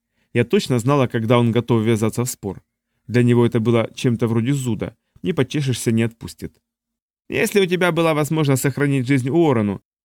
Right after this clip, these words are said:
то почему бы не оказать такую же любезность и остальным?» «Он проиграл», — ответила я. Всё прочее уже не имело значения. Свин фыркнул и покачал головой, но промолчал.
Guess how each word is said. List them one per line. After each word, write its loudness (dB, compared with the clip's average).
то 2
почему 2
бы 0
не 2
оказать 0
такую 0
же 4
любезность 2
и 2
остальным?» -2
«Он 0
проиграл», — 0
ответила -4
я. -6
Всё 0
прочее -2
уже 0
не 0
имело 0
значения. -10
Свин 2
фыркнул -2
и -4
покачал 0
головой, 0
но 0
промолчал. -4